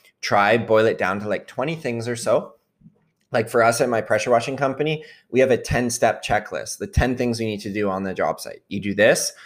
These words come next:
and then you do this, and then you do this, and then you go do this. So as I say document, I wanna have, like, a typed out list,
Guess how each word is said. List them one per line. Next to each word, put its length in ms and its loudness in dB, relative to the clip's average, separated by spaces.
and 120 -2
then 80 2
you 100 2
do 120 0
this, 360 4
and 180 -4
then 100 -2
you 80 -4
do 140 -4
this, 300 2
and 160 -6
then 100 -2
you 80 -2
go 140 0
do 140 -4
this. 280 0
So 280 2
as 200 0
I 80 4
say 200 2
document, 680 0
I 120 0
wanna 200 0
have, 260 -2
like, 200 -4
a 80 -8
typed 440 -4
out 200 0
list, 460 0